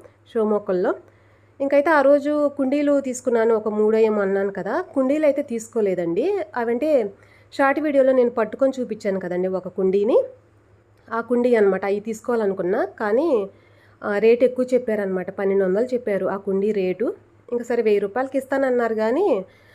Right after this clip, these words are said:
ఆ, ఎందుకులే అని చెప్పి తీసుకోలేదు. ఇంకా ఈ మొక్కలు చూస్తున్నారు కదండి, ఇవైతే ఊళ్ళోకి వస్తే తీసుకున్నానమాట.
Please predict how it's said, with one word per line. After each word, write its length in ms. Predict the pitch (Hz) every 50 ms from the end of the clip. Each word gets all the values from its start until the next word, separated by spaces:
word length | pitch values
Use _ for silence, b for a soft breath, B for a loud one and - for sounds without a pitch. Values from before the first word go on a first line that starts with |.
| b b b b b -
ఆ, 320 | - 202 196 196 185 196 208
ఎందుకులే 380 | 208 208 208 208 214 233 240 233
అని 80 | 233 226 233
చెప్పి 140 | 214 214 220
తీసుకోలేదు. 720 | 196 208 196 196 - - 208 202 180 170 165 196 294 427 427 - b b b b b b b -
ఇంకా 260 | 233 233 226 233 233
ఈ 140 | 226 233 247
మొక్కలు 320 | 262 269 277 277 302 302 294 277
చూస్తున్నారు 380 | 247 247 - 214 202 196 185
కదండి, 280 | 190 190 180 180 190 208
ఇవైతే 420 | 208 185 190 180 180 - 240 262
ఊళ్ళోకి 440 | 262 240 220 220 226 240 240 226 226
వస్తే 220 | 208 196 202 - 220
తీసుకున్నానమాట. 840 | 214 208 196 202 - 214 208 196 190 190 180 175 175 170 160 -